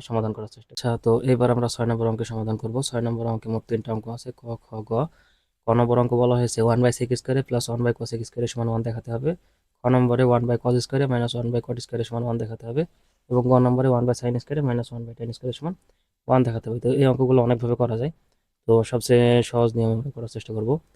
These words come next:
তো আমরা ছয়ের ক নম্বর শুরু করি। ছয়ের ক, ক নম্বর আমরা লেফট হ্যান্ড সাইড লিখতে পারি। ছয়ের ক নম্বর লেফট হ্যান্ড সাইড, লেফট হ্যান্ড সাইডে আছে one by sec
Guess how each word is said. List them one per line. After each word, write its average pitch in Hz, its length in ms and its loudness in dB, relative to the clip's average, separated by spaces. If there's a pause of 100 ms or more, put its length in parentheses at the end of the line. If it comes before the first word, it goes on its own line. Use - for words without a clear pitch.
(380)
তো - 80 -14
আমরা 110 220 -4 (300)
ছয়ের 117 260 -2
ক - 100 -10
নম্বর 113 260 -2
শুরু 117 240 -4
করি। 113 140 -2 (720)
ছয়ের 113 340 0 (680)
ক, - 0 - (220)
ক - 60 -18
নম্বর 117 360 2
আমরা 117 240 0
লেফট 113 180 -2
হ্যান্ড - 160 -8
সাইড 117 160 0
লিখতে 110 220 -6
পারি। 110 180 -2
ছয়ের 117 260 -8
ক - 100 -20
নম্বর 110 240 -6
লেফট 113 180 -6
হ্যান্ড 110 160 -10
সাইড, 139 160 2 (520)
লেফট 117 140 -10
হ্যান্ড 120 140 -8
সাইডে 120 280 4
আছে - 140 -2
one 113 360 0
by 143 120 4 (1700)
sec 123 120 -2